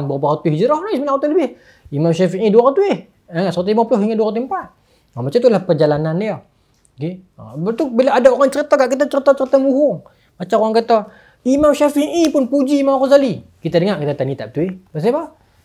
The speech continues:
Imam Ghazali lima ratus. Lima ratus lima wafat. Okey? Imam Syafi'i dua ratus empat. So, tak bertemu pun. Ha, jadi, di situ kita boleh nampak dah. Okey? Apa nama ni?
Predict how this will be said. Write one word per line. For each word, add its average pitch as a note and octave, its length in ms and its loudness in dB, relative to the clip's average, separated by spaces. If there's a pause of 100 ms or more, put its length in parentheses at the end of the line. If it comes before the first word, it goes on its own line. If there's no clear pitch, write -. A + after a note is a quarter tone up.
(100)
Imam C3+ 240 -6
Ghazali D3 320 0
lima A3 240 0
ratus. D#4+ 240 -2 (560)
Lima E3 160 -4
ratus F#3+ 160 -2
lima B3 160 -2
wafat. E3+ 400 -2 (400)
Okey? F#3+ 240 -10
Imam C#3 160 -6
Syafi'i D#3 400 -6 (720)
dua C#3 160 -12
ratus C#3 160 -8
empat. A#2 240 -14 (400)
So, F3+ 160 -8
tak C#3 160 -6
bertemu D#3 480 -4
pun. A#2+ 160 -12
Ha, A#2 160 -10
jadi, G#3+ 160 -6
di F#3+ 160 0
situ C4 320 -2
kita G3 160 0
boleh F#3 160 2
nampak E3 320 -2
dah. G2+ 100 -10 (1000)
Okey? F3+ 240 -10 (400)
Apa A2+ 160 -14
nama B2+ 320 -10
ni? C3 160 -10